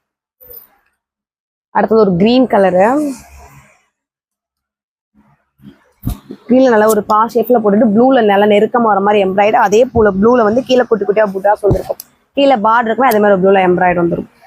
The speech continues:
இதுல இருக்க சைஸஸும் வந்து எம், எல் சைஸ், ரேஞ்ச் வந்து சேம் ஃபோர் ஹண்ட்ரட் மட்டும்.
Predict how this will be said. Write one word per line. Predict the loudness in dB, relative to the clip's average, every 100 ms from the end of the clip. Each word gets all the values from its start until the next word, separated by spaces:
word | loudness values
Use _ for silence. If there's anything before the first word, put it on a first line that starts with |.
| -6
இதுல | 0 2
இருக்க | 2 -2
சைஸஸும் | 0 0 0 0 0 0
வந்து | 2 0 0 -2
எம், | -2 0 0
எல் | 0
சைஸ், | 0 0 0 0
ரேஞ்ச் | 2 0
வந்து | 0 0
சேம் | 0 -2 -2
ஃபோர் | -2 0
ஹண்ட்ரட் | 0 -2 -2
மட்டும். | -6 -12